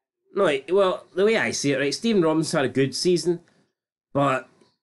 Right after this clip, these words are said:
he's not really built that much on what St Mirren did last year. He's just consolidated it.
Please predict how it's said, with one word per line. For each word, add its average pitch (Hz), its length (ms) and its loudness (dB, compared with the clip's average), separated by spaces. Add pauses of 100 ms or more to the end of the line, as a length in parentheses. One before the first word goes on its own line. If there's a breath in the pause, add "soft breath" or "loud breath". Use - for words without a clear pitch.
he's 151 180 -4
not 208 240 0
really 180 280 2
built 127 400 -2
that 156 160 0
much 160 240 -2
on 143 80 0
what 135 100 -2
St - 160 -6
Mirren 127 240 0
did 120 140 -2
last 113 400 -4
year. 170 100 2
He's 156 80 -4
just 170 180 -6
consolidated 139 760 -2
it. - 140 -6